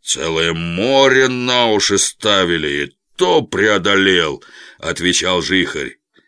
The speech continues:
"А на абсурде я мироеда Культяпу силком женю,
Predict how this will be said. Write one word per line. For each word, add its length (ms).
"А 300
на 300
абсурде 960
я 420
мироеда 680
Культяпу 840
силком 560
женю, 440